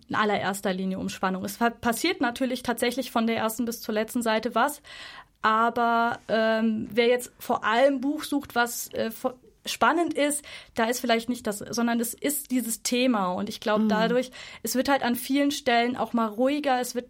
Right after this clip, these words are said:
Speaker 1: was aufgearbeitet, aber trotzdem hat es einen Bogen, äh, vom Anfang bis zum Ende.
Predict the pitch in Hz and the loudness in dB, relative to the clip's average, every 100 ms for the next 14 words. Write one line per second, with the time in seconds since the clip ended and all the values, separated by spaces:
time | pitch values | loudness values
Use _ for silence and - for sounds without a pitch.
0 | - 220 214 - 226 - - 254 254 262 | -8 -6 -4 0 0 0 2 4 4 0
1 | - 208 220 254 247 214 240 - 262 269 | 0 0 2 0 0 -2 0 0 2 2
2 | 277 - - 233 226 247 220 226 226 240 | 0 -4 -2 -2 -2 0 2 2 4 4
3 | 220 190 185 - - - - - _ - | 4 0 -8 -12 -20 -20 -20 -20 _ -2
4 | 220 208 202 214 214 214 208 208 202 202 | 0 0 0 -2 -2 -2 -2 -4 -4 -6
5 | - 202 202 196 190 190 | -6 -6 -4 -2 -2 -4